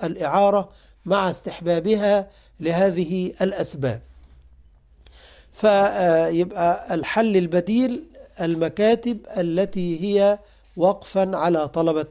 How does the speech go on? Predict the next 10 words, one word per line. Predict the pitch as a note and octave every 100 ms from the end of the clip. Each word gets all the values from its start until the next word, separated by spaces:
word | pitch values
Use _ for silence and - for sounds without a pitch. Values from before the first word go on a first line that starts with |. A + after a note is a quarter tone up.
| A3
العلم، | F3+ C#3 B2+
المكتبات | C#3+ C#3+ - D#3+ D#3 G3 G#3 - _ _
التي | D#3+ F3+ E3+ E3+
هي |
وقفا | D3+ E3+ F3 E3+ D3
على | C3+ D#3 D3+ D#3+ _ _ -
طالب | D#3 D3+ C#3+ C#3+ G#3
العلم. | F3 B2+ A2 G#2+ - _ - _ - - - _ _ _
وينبغي | F#3+ E3+ F#3 G3 G3 C#4 C4 A#3+ A3
للمستعير | G3+ F#3+ D#3+ D#3+ D3+ D#3 F3 - - F3 D#3+ G#3 A3+ A3 G#3